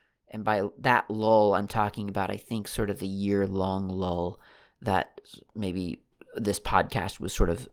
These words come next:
aware of. I started predicting fifteen dot oh probably about a year before it actually happened. So from that time on, I think I, I had used, I started using Juke. I don't remember what the impetus for that was. I mean,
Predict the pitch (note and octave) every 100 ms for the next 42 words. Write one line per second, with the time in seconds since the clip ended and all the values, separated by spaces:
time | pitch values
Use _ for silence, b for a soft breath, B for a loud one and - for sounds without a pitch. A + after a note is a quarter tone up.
0 | _ _ _ _ A2+ G2+ F#2+ F2+ F#2+ -
1 | C3 G#2 C3 A2 - A2 B2+ C3 A2+ A2
2 | A2 A#2+ G#2 G#2 G2 G2+ F#2 - - G2
3 | F#2+ F#2 F#2+ F2+ F#2 F#2 F#2 G2 E2 E2
4 | F2+ - - A2+ - - - B B B
5 | - F#2+ E2+ C3 C3 D#3+ - D#3+ C3 F2+
6 | A#2 A2+ G#2+ G2 G#2+ G2 G2 F2 - F#2+
7 | F#2+ F#2+ F#2+ F#2 F#2+ G2+ G2 G2 F#2 F2+
8 | F2+ F2+ F2 D#2+ - - _ - G2 -
9 | F#2+ - B B B B - E3+ G3+ F#3+
10 | F#3 F#3 D#3 C#3 B2+ C3 C3 C3+ A#2+ -
11 | A2 F#2 G#2 G#2+ G2+ G2 A2+ A2+ G#2+